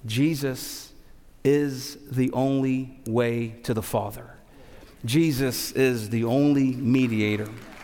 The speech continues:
Jesus is the only forgiver.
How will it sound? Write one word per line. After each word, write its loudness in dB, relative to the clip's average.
Jesus 2
is 2
the 4
only 4
forgiver. 2